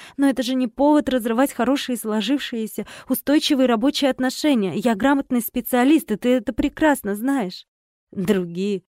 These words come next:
Какие другие, Варечка? Или ты считаешь, что у тебя щелка особенная, по-другому устроенная, не так, как у остальных?» спрашивает с раздражением. «Или ты умеешь в постели вытворять сложнейшие кульбиты? В чем твоя ценность?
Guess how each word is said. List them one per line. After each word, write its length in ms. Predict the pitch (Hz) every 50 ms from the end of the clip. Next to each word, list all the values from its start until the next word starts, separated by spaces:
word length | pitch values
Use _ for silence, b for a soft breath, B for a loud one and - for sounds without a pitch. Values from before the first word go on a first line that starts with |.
| _ _ -
Какие 320 | - 214 214 - 247 233 196
другие, 540 | 165 196 196 196 190 196 247 247 226 190
Варечка? 560 | 170 175 202 220 226 190 165 - - - _ _ _ _ _ _ _ _ _ -
Или 180 | 220 214 208
ты 140 | 208 - 208
считаешь, 580 | - - - 196 - - 190 185 190 180 175 -
что 160 | - - 185
у 60 | 185
тебя 340 | - - 208 185 196 202 185
щелка 460 | - - 226 208 185 - - 190 175
особенная, 560 | 175 - - 233 196 175 208 185 175 175 180
по-другому 580 | - - 185 202 196 185 180 208 214 202 190 180
устроенная, 720 | 175 - - - - 233 220 202 202 196 175 160 160 _ _ _ _ _ _ - 233
не 140 | 226 214
так, 240 | - - 220 202 -
как 220 | - 202 196 - 208
у 40 |
остальных?» 720 | 214 202 - - - 220 226 220 214 214 233 247 240 - _ _ _ _ _ _ _ _ _
спрашивает 640 | - - - - - 196 180 175 - 196 175 175 -
с 60 | -
раздражением. 880 | - 190 180 175 190 190 196 185 180 190 180 175 170 170 165 156 156 _ _ _ _ -
«Или 240 | 202 208 208 196 180
ты 220 | - - 262 254
умеешь 300 | 233 226 233 214 202 185
в 100 | - -
постели 460 | - 226 214 214 - 254 254 247 233 196
вытворять 580 | 180 202 202 - 202 220 220 214 226 208 -
сложнейшие 800 | - 220 208 202 196 180 220 226 233 233 214 - - 214 208 180
кульбиты? 680 | - - 214 220 196 180 175 180 220 240 214 - 202
В 60 | 170 -
чем 260 | - 262 254 240 208
твоя 300 | 202 208 202 208 208 190
ценность? 640 | - - 254 247 233 214 185 165 165 - - _